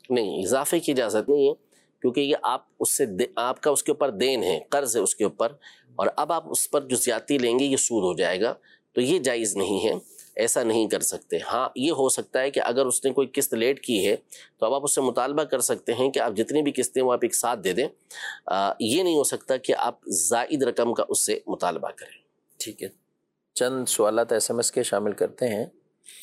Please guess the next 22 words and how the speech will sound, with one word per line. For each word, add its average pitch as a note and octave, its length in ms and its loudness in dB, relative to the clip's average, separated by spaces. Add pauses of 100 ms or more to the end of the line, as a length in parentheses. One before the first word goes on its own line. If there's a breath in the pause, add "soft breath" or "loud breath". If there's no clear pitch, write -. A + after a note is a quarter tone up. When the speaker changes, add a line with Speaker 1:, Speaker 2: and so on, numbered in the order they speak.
(580 loud breath)
Speaker 2:
آ، G2 500 0
کیا A#2 240 -2
عورتیں A#2 320 0
نماز A#2 440 -2
پڑھتے A#2+ 340 2
وقت A#2 360 0
دونوں A2+ 420 0
پاؤں A2 360 -2
کے A#2+ 200 2
ٹخنے A#2 600 -2
ملا F#2 360 0
کر B2 180 -2
نماز A#2+ 380 -2
پڑھیں B2 300 0
گی C3+ 220 0 (160)
یا G#2+ 440 2 (160)
کچھ - 320 -2
بیچ G#2 280 -2
میں C3 180 2
فاصلہ B2+ 480 -2
رکھیں B2+ 360 -2
گی؟ B2+ 60 -14